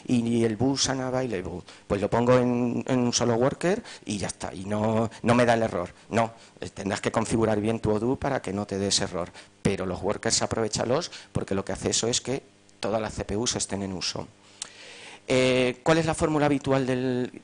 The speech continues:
de cuántos poner? Pues el número de C P Us que tengamos por dos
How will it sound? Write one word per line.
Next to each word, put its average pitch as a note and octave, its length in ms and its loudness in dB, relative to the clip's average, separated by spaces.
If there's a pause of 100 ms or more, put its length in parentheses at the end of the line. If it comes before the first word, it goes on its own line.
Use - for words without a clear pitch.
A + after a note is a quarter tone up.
de B2+ 140 -2
cuántos A#2+ 400 2
poner? F#2+ 400 -2 (180)
Pues - 420 0
el G#2+ 140 0
número A2 240 2
de A2 80 -2
C B2 140 -4
P B2 100 2
Us A#2+ 140 2
que C3+ 80 2
tengamos C#3+ 420 0
por A2 240 0
dos C#3+ 320 2